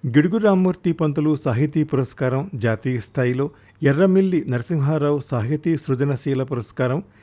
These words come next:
స్ఫూర్తిశ్రీ పసుమర్తి పార్థసారథిరావు జాతీయ పురస్కారం, కుర్రా కోటి సూర్యమ్మ సాహితీ సేవ పురస్కారం ఇత్యాది అనేక పురస్కారాలను అందుకున్నారు.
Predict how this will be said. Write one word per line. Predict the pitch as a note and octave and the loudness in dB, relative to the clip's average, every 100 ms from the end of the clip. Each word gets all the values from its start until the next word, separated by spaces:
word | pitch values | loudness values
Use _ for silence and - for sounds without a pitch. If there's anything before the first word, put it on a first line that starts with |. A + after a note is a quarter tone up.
| - _ | -20 _
స్ఫూర్తిశ్రీ | - - F#3+ G3+ G#3+ F#3 D#3 D#3 C3 - - | -18 0 2 2 0 -2 0 0 0 -2 0
పసుమర్తి | C#3 F3+ G3+ - F3 | 2 2 2 0 -4
పార్థసారథిరావు | - A#2+ D#3 D3 E3 D3+ C#3+ C#3 C#3 C#3 | -2 -2 -2 0 0 0 0 0 -2 -2
జాతీయ | B2 A#2+ A#2 C#3+ C#3 | 0 0 0 0 0
పురస్కారం, | C3 A2 - B2 B2 F#3 - - - _ | -2 -6 -4 -4 -2 -4 -8 -20 -20 _
కుర్రా | D3+ E3 G3+ | 0 4 4
కోటి | G3 G3 D#3 E3+ | 4 2 0 2
సూర్యమ్మ | F3+ E3+ D3+ D3+ D3+ D3 | 0 0 0 2 2 0
సాహితీ | C3+ B2 A#2 C3+ D3 | 0 0 0 0 -2
సేవ | C#3 C#3+ C3+ | 0 0 -2
పురస్కారం | - A#2+ - - B2 B2+ A2+ - - | -2 -6 -6 -4 -4 -4 -6 -8 -8
ఇత్యాది | - D#3 C#3 C#3 - | -4 -2 -2 -2 -4
అనేక | B2 C3+ C3+ | -2 -2 -4
పురస్కారాలను | - B2 A#2+ - C3 A#2+ A#2 A2+ | -6 -6 -6 -6 -4 -2 -2 -4
అందుకున్నారు. | A#2 A2+ A#2 A#2 A2 | -4 -6 -4 -4 -4